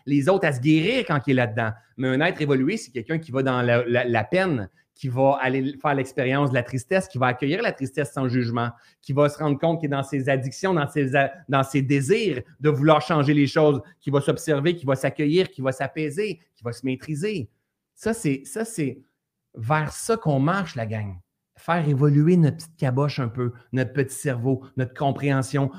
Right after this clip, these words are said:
notre intelligence intellectuelle, notre intelligence émotionnelle. Comprendre, on est des êtres humains, on est une machine exceptionnelle, mais on est des êtres aussi spirituels. Et on a accès à différentes dimensions. Et ça va prendre un temps.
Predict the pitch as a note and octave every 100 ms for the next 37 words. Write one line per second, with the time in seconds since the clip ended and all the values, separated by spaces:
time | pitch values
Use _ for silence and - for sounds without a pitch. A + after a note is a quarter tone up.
0 | - C3 C#3+ C#3 C#3+ C3+ A#2+ C#3 C#3+ -
1 | C#3+ B2 B2+ B2 - C#3 D#3 F3 D#3+ -
2 | C3+ A#2+ D3 C3+ C#3 C3+ A#2+ C#3 C#3 -
3 | - C3+ B2+ A#2+ B2+ B2 C3 C3+ A2 -
4 | _ _ - C3+ - E3 D#3+ D#3+ B2+ C3+
5 | C#3+ C#3 C3 D3 C#3+ C#3+ E3+ C#3+ C3 B2+
6 | B2 D#3+ C#3+ - - D#3+ - C#3+ D#3+ C#3
7 | - _ - B2+ C3 C3 C3 D3+ D#3 -
8 | D#3 - - G3+ - B2+ A2+ - A2 G2+
9 | F2+ F2 _ _ _ B2+ B2+ C3 C#3 C3+
10 | - G3 E3+ B2 A#2+ D#3+ B3 - G3 E3
11 | E3+ D#3+ B2+ C3 C#3 C3 - D#3 B2+ -
12 | _ _ A2 A#2+ C3+ D#3+ A3+ G#3+ G#3 -
13 | - B3+ G#3